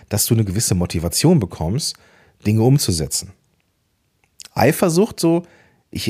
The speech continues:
erlebe, dass du erfolgreich bist und ich will es nicht, dass du erfolgreich bist“,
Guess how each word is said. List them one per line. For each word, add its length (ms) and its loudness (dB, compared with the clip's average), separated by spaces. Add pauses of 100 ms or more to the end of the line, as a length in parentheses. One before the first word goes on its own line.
(160)
erlebe, 640 4
dass 260 -2
du 120 2
erfolgreich 920 -2
bist 340 -4 (600)
und 160 0
ich 180 -4
will 120 4
es 180 0
nicht, 540 2
dass 140 -2
du 80 0
erfolgreich 640 -2
bist“, 260 -6